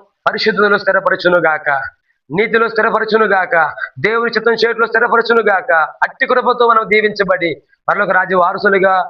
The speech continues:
మనం మలచబడదుముగాక. దేవుడి మాటలను మనం వెనుక దీవించి ఆశీర్వదించునుగాక. చిన్న ప్రార్థన చేద్దాం. ప్రేమ కలిగిన తండ్రి, నీకు స్తోత్రం. పరిశుద్ధతలో పరిపూర్ణకు నీ కృప మాకు దయచేయండి. మా దేహమును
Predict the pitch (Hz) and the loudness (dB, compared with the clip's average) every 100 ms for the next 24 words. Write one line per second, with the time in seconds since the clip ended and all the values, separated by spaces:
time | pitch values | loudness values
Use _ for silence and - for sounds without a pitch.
0 | - _ - 165 160 170 175 160 160 160 | -10 _ -4 -2 -2 0 0 0 2 2
1 | 151 143 143 139 131 - 131 240 247 247 | 2 0 0 0 0 -4 0 0 2 0
2 | 202 196 208 208 196 190 - - - 156 | 2 2 2 2 2 -2 -6 -20 -8 -4
3 | 170 185 185 175 180 180 165 165 175 165 | 0 0 2 2 2 0 -4 -2 0 0
4 | 170 160 160 143 139 135 135 131 - - | 0 0 2 2 0 0 0 0 -2 -4
5 | 208 214 208 214 214 214 208 214 - _ | 0 -2 0 -2 -2 -2 -2 -2 -8 _
6 | _ - 185 190 180 185 185 185 208 208 | _ -2 0 0 0 -2 -2 0 0 0
7 | 175 - 165 160 147 135 127 _ _ 160 | -2 0 0 0 0 0 -2 _ _ -6
8 | 170 180 160 202 196 190 - _ _ _ | -2 -2 0 0 0 -2 -10 _ _ _
9 | - 180 208 214 208 208 196 196 202 175 | -2 -2 2 2 2 2 2 0 0 2
10 | 170 - 160 143 139 160 165 196 202 | 0 0 0 0 0 0 0 0 0